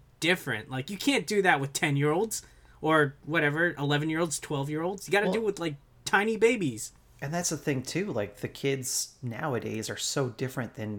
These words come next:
Speaker 2: when we were kids, just with the type of stimulation that they're getting, the type of content that they're seeing regularly now. It's very different than what we watched as kids. So do you try and just recreate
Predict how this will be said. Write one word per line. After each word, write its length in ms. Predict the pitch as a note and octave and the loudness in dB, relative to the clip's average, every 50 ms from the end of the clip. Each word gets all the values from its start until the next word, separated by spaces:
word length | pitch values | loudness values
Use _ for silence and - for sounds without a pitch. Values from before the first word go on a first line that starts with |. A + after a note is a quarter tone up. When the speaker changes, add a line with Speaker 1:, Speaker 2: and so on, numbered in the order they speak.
| A2 - | -6 -4
Speaker 2:
when 180 | B2 A#2 A2+ | -4 -4 -4
we 160 | G#2+ A#2+ D3 G3+ | -4 -6 -6 -6
were 160 | G3 - A2+ | -8 -10 -12
kids, 480 | - - - G#2+ G2+ G2 G2+ - - - - - - - - - - _ | -12 -10 -8 -6 -6 -4 -6 -6 -10 -10 -14 -18 -20 -20 -20 -20 -16 _
just 360 | - C3+ B2+ - - - - | -2 -2 -2 -2 -4 -8 -10
with 240 | C#3 B2 B2+ B2 - | -6 -6 -6 -6 -6
the 380 | A#2 A2 A2 A2 A2 G#2+ G#2+ | -8 -8 -6 -6 -6 -6 -8
type 220 | G#2+ - - C#3+ - | -6 -4 -2 -2 -2
of 120 | B2+ - | -4 -6
stimulation 540 | - - A#2 G#2+ G#2 - B2+ C3 C3 D3+ C3 | -6 -8 -8 -8 -6 -6 -6 -4 -4 -4 -4
that 120 | B2 A#2+ | -4 -6
they're 100 | - C3 | -6 -8
getting, 460 | B2+ B2+ - A#2+ A#2 A#2 A#2 A2+ A2+ G#2 | -8 -6 -6 -6 -6 -6 -6 -8 -10 -10
the 80 | A2+ | -10
type 160 | - - A2 | -10 -10 -12
of 140 | G#2+ G2+ - | -12 -12 -14
content 400 | - - B2 B2 B2 - - - - | -8 -6 -6 -4 -4 -6 -8 -10 -10
that 80 | A#2 | -10
they're 100 | - B2 | -10 -8
seeing 460 | - - - A#2+ A2 G#2+ G#2 G#2+ G#2 A2 | -8 -6 -6 -6 -6 -6 -8 -8 -10 -10
regularly 600 | A#2 A2 A#2 A#2 A2 A#2+ A2 A2+ G#2+ - G#2 G2 | -12 -12 -10 -8 -8 -6 -6 -6 -6 -8 -10 -8
now. 460 | G2+ G#2 G#2 A2 A2 G2+ G2 G2+ G2 - - - - - - | -8 -8 -8 -8 -8 -6 -6 -8 -8 -10 -16 -20 -20 -20 -20
It's 180 | - - - - | -18 -16 -16 -16
very 400 | - - - A#2+ B2+ B2+ B2 A#2+ | -10 -4 -2 -2 0 -2 -2 -4
different 320 | C3 A#2+ - - A2 - | -4 -6 -6 -8 -10 -10
than 120 | A2+ G#2+ | -10 -6
what 160 | G#2 A2 - - | -4 -4 -4 -4
we 140 | B2+ B2+ | -4 -6
watched 340 | B2+ G#2+ G#2 G2 - - - | -6 -6 -8 -10 -12 -12 -12
as 80 | - - | -12 -12
kids. 460 | - - G#2+ G2+ G#2+ G#2+ G#2+ - - - - - - - | -10 -10 -10 -8 -8 -8 -8 -10 -10 -10 -16 -20 -20 -14
So 380 | - - - A#2+ A2 G#2+ - - - _ _ _ _ _ _ D3+ B2+ | -10 -4 -2 -2 -2 -2 -6 -8 -14 _ _ _ _ _ _ -12 -8
do 100 | - C3 | -6 -6
you 220 | B2+ A2 A#2 A#2 A#2 | -6 -6 -6 -10 -10
try 300 | - - - C3 A#2 A#2 | -8 -6 -4 -4 -4 -4
and 120 | A2+ A2 | -6 -8
just 180 | - - - - | -8 -10 -12 -12
recreate 920 | A2+ A2+ B2 B2+ B2+ - - - B2 G#2+ - A#2 A2+ A2+ A#2 - - - | -12 -8 -8 -8 -8 -8 -10 -10 -10 -8 -8 -8 -8 -8 -8 -10 -14 -16